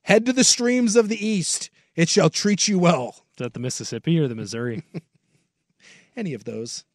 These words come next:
Speaker 1: They all
Speaker 2: Hmm.
Speaker 1: work. They all work. Just saying.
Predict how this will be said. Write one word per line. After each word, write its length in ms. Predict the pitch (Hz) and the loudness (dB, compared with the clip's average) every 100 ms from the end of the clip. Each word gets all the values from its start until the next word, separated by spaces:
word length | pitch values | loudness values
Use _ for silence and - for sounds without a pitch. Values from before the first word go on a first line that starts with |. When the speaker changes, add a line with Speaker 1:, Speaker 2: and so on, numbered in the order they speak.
| - | -8
Speaker 1:
They 60 | 254 | -2
all 120 | 247 | 0
Speaker 2:
Hmm. 60 | 147 | 0
Speaker 1:
work. 300 | 180 196 - _ _ _ | -2 -6 -18 _ _ _
They 120 | 254 269 | -10 -8
all 200 | 269 254 | -4 -2
work. 340 | 214 208 - _ _ - | 0 -2 -8 _ _ 2
Just 200 | 233 - | 2 4
saying. 380 | 330 269 240 | 4 4 2